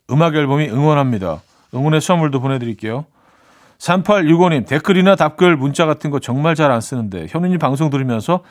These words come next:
충동적으로 답글 달고 싶을 때가 많았어요. 그런데 매번 다 쓰고 나면 시간이 지났다는 유유. 어눌, 느릿하면서 여유 있고 자연스러운 진행에 왠지 나도 슬로우, 슬로우로 살아도 될 것 같은 느낌.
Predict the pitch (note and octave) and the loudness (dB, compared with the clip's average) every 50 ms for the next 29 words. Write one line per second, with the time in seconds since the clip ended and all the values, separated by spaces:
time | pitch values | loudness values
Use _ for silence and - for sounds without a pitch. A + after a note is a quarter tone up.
0 | _ - _ _ _ - - - B3+ A#3+ A#3 A#3+ A3+ A3 F3+ E3+ C3+ C3 A2 F2+ | _ -20 _ _ _ -10 -6 -4 -2 0 2 2 2 2 2 0 0 -2 -4 -6
1 | F2+ C3 - _ _ _ - - C3 C3+ - - D#3 C#3+ C3 C3+ A#2+ A#2+ A2+ A#2 | -6 -8 -12 _ _ _ -6 -4 -4 -4 -4 -4 -4 -2 0 0 0 0 -2 -6
2 | A2+ - - C3 A2+ G#2 G#2+ A#2 C3 B2 G#2 G2+ G2+ G2 F#2+ - G2+ F#2 F#2+ - | -8 -8 -8 -8 -8 -6 -6 -6 -4 -4 -2 -2 -4 -6 -8 -10 -10 -12 -12 -12
3 | _ _ _ _ _ _ _ _ _ _ _ _ _ _ _ - C#3 D3 F#3+ D#3+ | _ _ _ _ _ _ _ _ _ _ _ _ _ _ _ -4 0 2 2 2
4 | C3 A#2 C3 C3 F3 F#3+ F3+ C#3 - A#2+ A2 - - F#3 E3 E3+ E3 C#3 B2+ C3+ | 2 2 2 2 2 0 0 0 -2 -2 -4 -2 -4 -2 0 0 0 0 0 0
5 | E3+ F3+ C#3 G2+ C#2+ - _ _ _ _ _ _ _ _ _ - - - E3+ D#3+ | 0 0 0 -2 -4 -8 _ _ _ _ _ _ _ _ _ -14 -12 -6 -2 0
6 | D#3 E3 D#3 - - - C3+ D3 C#3+ C#3 - C3+ A#2 G#2+ F#2 E2+ E2 E2 - _ | 0 0 -2 -4 -4 -4 -2 -2 -2 -4 -4 -4 -4 -4 -6 -8 -10 -14 -16 _
7 | _ _ - A2 G#2+ G2 F#2+ F2 E2 E2 _ - - - - _ - G2+ B2 D3 | _ _ -10 -8 -8 -8 -8 -10 -14 -16 _ -20 -20 -20 -20 _ -4 -2 0 2
8 | D#3 E3 E3 D#3+ D#3 - _ _ _ - B2+ C#3+ D#3 D3+ - D#3+ C#3+ C3 B2 - | 4 4 2 2 0 -4 _ _ _ -4 -2 0 0 0 -2 -2 -2 -2 -2 -2
9 | F#3 C3+ G#2+ B2 D#3 E3+ E3 D#3 - - A#2+ G#2+ G#2+ - - G#2 A2+ C#3 D3+ C3 | -2 0 0 2 2 0 0 -2 -4 -6 -8 -6 -6 -6 -4 -4 -2 -2 -2 -2
10 | C#3 D3+ D3+ D3+ C#3 C3+ C3+ B2+ B2+ C3+ D#3+ E3 D3+ G2 F#2+ A2 C3 D3 D3+ A#2+ | -2 0 -2 -2 -2 -2 -2 -2 -2 -2 -2 -2 -2 -4 -4 -6 -6 -4 -4 -4
11 | G2 A2 C#3 E3 E3 D#3+ - - - _ _ _ - - - F#3 F#3 F#3 F#3 F#3 | -4 -4 -4 -4 -6 -6 -10 -20 -20 _ _ _ -12 -4 0 2 2 4 4 2
12 | F3 - - F3+ E3+ D#3+ D3+ B2+ G#2 E2 - G2+ C3 D3 - - - D#3 C#3+ C#3+ | 2 0 0 2 2 2 2 0 -2 -4 -6 -6 -6 -6 -6 -6 -4 -4 -4 -4
13 | D#3 D#3+ - A#2 A#2 - C#3+ - C3 A#2 - - B2+ A2+ G#2 G#2 - G#2 F2+ E2+ | -6 -8 -10 -10 -10 -10 -8 -8 -8 -8 -8 -8 -8 -8 -8 -8 -8 -10 -10 -10